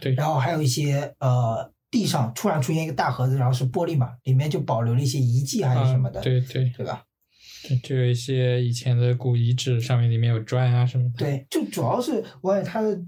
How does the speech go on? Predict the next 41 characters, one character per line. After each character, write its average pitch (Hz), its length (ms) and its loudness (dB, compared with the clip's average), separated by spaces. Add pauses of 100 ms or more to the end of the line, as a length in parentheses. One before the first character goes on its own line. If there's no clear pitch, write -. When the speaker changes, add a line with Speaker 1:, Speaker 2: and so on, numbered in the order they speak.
(160)
Speaker 2:
主 156 100 -4
要 135 100 2
的 208 80 0
一 220 60 0
个 208 60 -2
状 214 120 0
态， 165 80 0
它 143 160 0
是 170 180 -2
针 226 280 -2
对 160 380 -2 (100)
中 190 180 -2
国 160 200 -2
近 165 180 0
现 170 160 0
代， 156 160 0
就 131 120 0
是 139 220 0 (640)
更 240 160 -2
新 240 160 0
速 226 140 -4
度 202 100 0
太 180 160 -2
快 - 280 -2
了， - 180 -4 (340)
然 170 140 0
后 208 100 2
是 208 200 -2
没 180 240 0
有 175 340 0 (100)
顾 254 220 -2
虑 175 180 2
的 143 140 0
去 135 440 0
拆， - 280 -2
拆 - 400 -2
掉 196 160 0
一 139 40 0
些 123 140 0
东 131 180 4
西， 113 280 -4